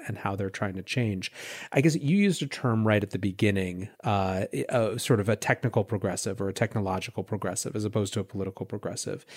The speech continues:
and, uh, and sort of your, uh, you know, mental affiliation with that. Given that mindset, you know, as you look out across twenty twenty-one, what is, and maybe this is by way of wrapping up this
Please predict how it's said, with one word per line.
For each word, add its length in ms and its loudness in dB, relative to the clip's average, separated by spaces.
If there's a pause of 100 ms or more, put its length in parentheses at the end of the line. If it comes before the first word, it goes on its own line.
(300)
and, 400 4
uh, 140 2
and 160 2
sort 160 2
of 100 0
your, 440 2
uh, 240 -2
you 180 -4
know, 60 -10
mental 380 -2
affiliation 520 -4
with 140 -8
that. 300 -6 (1120)
Given 320 8
that 240 6
mindset, 800 0
you 140 0
know, 340 -2
as 260 0
you 220 6
look 460 4
out 260 2
across 720 -2
twenty 320 0
twenty-one, 640 -4
what 480 2
is, 560 4 (420)
and 140 6
maybe 140 6
this 180 2
is 80 -2
by 160 6
way 160 8
of 140 6
wrapping 300 4
up 160 0
this 140 -4